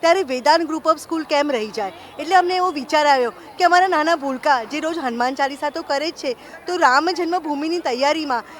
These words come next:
એ લોકો એક અઠવાડિયાથી રામ રામ લખી રહ્યા છે, એકસો આઠ વાર લખી રહ્યા છે, કોઈ ચિત્ર દોરી રહ્યા છે,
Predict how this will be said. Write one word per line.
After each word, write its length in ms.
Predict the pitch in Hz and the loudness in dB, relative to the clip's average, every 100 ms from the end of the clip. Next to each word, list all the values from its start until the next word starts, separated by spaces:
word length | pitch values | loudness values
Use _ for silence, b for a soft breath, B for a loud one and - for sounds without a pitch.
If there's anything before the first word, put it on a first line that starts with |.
| B | B
એ 100 | 330 | -6
લોકો 320 | 349 370 403 - | -4 -2 -4 -4
એક 220 | 311 - | -8 -4
અઠવાડિયાથી 560 | 262 - 302 311 294 330 | -4 0 0 0 -2 -2
રામ 360 | 254 247 320 | 2 2 2
રામ 260 | 311 302 311 | 2 2 2
લખી 280 | 240 - 294 | -4 -6 -4
રહ્યા 280 | 233 214 214 | -2 -2 -4
છે, 220 | 247 208 B B - | -6 -10 B B -8
એકસો 260 | 311 - 381 | -8 2 4
આઠ 240 | 247 262 | 4 2
વાર 180 | 311 302 | 0 0
લખી 220 | 285 311 | -2 -2
રહ્યા 240 | 294 285 | 2 2
છે, 220 | 285 302 294 B B - | 0 -6 -10 B B -6
કોઈ 120 | 370 | -6
ચિત્ર 340 | 370 285 277 | -4 -6 -6
દોરી 260 | 311 302 302 | -6 -6 -2
રહ્યા 260 | 285 277 285 | 0 2 0
છે, 200 | 311 | -4